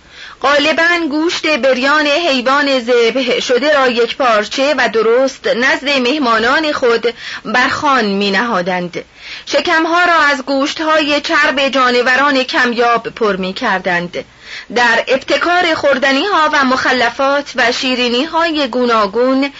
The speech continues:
تفنن فراوان به خرج می‌دادند. خانهٔ ثروتمندان پر از خدمتگزاران تباه شده و تباهکار بود و میخارگی و مستی میان همهٔ طبقات اجتماع رواج داشت.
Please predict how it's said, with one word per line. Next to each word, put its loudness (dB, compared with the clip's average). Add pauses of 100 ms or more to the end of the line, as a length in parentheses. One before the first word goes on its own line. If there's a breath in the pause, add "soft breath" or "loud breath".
(260 loud breath)
تفنن 0
فراوان 0
به -2
خرج 0
می‌دادند. -4 (600 loud breath)
خانهٔ 0
ثروتمندان 0
پر -2
از -2
خدمتگزاران 0
تباه 0
شده 2 (100)
و 0
تباهکار 0
بود -10 (540 loud breath)
و 2
میخارگی 0
و 2
مستی -2
میان 2
همهٔ 0
طبقات 0
اجتماع 0
رواج 0
داشت. -4